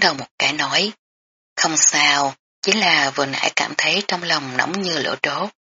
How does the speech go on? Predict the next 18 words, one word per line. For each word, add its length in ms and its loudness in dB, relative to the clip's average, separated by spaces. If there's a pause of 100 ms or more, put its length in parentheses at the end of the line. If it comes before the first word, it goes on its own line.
(340)
trên 180 -2
trán 260 0
lại 320 0
đổ 180 0
mồ 180 -8
hôi 100 0
lạnh, 340 -2 (520)
giờ 280 2
thì 360 0
tốt 180 4
hơn 160 -2
rồi, 360 0 (320)
chàng 260 2
không 200 -2
cần 260 0
phải 140 2
lo 120 -2
lắng." 380 -2